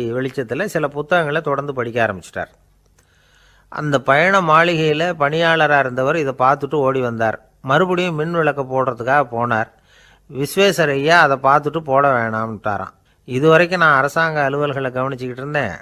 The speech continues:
அதனால மின் விளக்குகள் அப்ப எரிஞ்சதுல தப்பு இல்ல. இப்ப நான் புத்தகம் படிச்சுக்கிட்டு இருக்கேன், இது என்னுடைய சொந்த வேலை. இங்க இருக்கிற மின் விளக்கு அதுக்காக ஏன் எரியணும்?" அப்படின்னு கேட்டாராம். இப்ப இருக்கிற சில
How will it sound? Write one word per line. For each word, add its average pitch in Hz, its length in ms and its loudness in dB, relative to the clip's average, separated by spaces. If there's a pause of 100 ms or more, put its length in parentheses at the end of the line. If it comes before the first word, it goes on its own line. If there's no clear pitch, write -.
(100)
அதனால 151 500 0
மின் 151 200 -4
விளக்குகள் 139 480 -2
அப்ப 131 240 -4
எரிஞ்சதுல 131 460 -2
தப்பு 117 280 -6
இல்ல. 120 140 -4 (680)
இப்ப 139 220 -4
நான் 143 140 4
புத்தகம் 156 380 0
படிச்சுக்கிட்டு 127 380 -4
இருக்கேன், 143 180 -4
இது 127 140 -4
என்னுடைய 120 300 -4
சொந்த 139 320 -6
வேலை. 123 280 0 (960)
இங்க 165 300 0
இருக்கிற 180 320 4
மின் 165 200 0
விளக்கு 165 320 2
அதுக்காக 156 520 4
ஏன் 131 180 -2
எரியணும்?" 110 460 -4
அப்படின்னு 120 300 -6
கேட்டாராம். 101 480 -4 (540)
இப்ப 139 300 -2
இருக்கிற 175 300 2
சில 143 240 -2